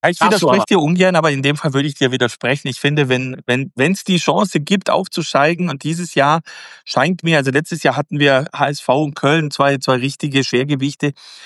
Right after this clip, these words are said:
Speaker 1: Dieses Jahr gibt's, wie du sagst, es gibt dieses Jahr nicht. Es gibt dieses Jahr auch kein richtig schlechtes Team, es ist sehr ausgeglichen.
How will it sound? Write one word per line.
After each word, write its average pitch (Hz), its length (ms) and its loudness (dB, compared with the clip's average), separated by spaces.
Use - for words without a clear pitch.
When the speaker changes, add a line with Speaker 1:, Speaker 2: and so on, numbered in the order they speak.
Speaker 1:
Dieses 180 240 2
Jahr 196 120 2
gibt's, 180 260 -2
wie 185 60 0
du 196 100 2
sagst, 156 280 0
es 143 120 -4
gibt - 220 -4
dieses 143 260 -2
Jahr 110 100 2
nicht. 113 140 -2
Es 131 100 0
gibt 202 200 -4
dieses 190 180 0
Jahr 175 100 2
auch 170 60 -4
kein 143 200 -2
richtig 160 320 -4
schlechtes 185 400 -4
Team, 185 200 -4
es 151 80 -4
ist 143 140 -6
sehr 131 120 2
ausgeglichen. 170 600 -4